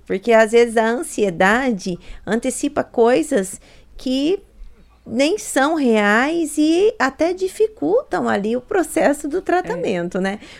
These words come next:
Speaker 1: Porque às vezes o Google fica competindo com o médico. "Não, mas eu li no Google." Aí o
Speaker 2: Exato.
Speaker 1: médico diz, "Não, mas não é isso." <laughs> Mas tá
Speaker 2: Exatamente.
Speaker 1: escrito, né?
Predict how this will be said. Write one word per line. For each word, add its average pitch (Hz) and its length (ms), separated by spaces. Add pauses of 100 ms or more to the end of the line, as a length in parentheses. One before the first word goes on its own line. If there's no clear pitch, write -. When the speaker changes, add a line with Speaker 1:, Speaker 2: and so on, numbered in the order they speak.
Speaker 1:
Porque 208 220
às 233 160
vezes 233 300
o 247 80
Google 262 360
fica 339 240
competindo 302 640
com 370 180
o 508 40
médico. 247 440
"Não, 311 140
mas 262 180
eu 302 80
li 320 140
no 453 120
Google." 247 480 (260)
Aí 214 100
o 269 40 (100)
Speaker 2:
Exato. - 160
Speaker 1:
médico - 280
diz, 254 240
"Não, 311 320
mas 285 160
não 359 100
é 415 140
isso." 359 560
<laughs> 415 680
Mas 294 140
tá 392 120
Speaker 2:
Exatamente. 453 140
Speaker 1:
escrito, 381 640
né? 320 360